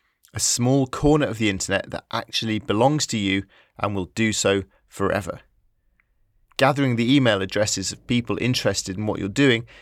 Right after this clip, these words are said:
is vital for anyone hoping to earn an income from their creative work.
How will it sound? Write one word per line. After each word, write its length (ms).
is 120
vital 640
for 140
anyone 380
hoping 420
to 180
earn 220
an 140
income 420
from 180
their 160
creative 640
work. 440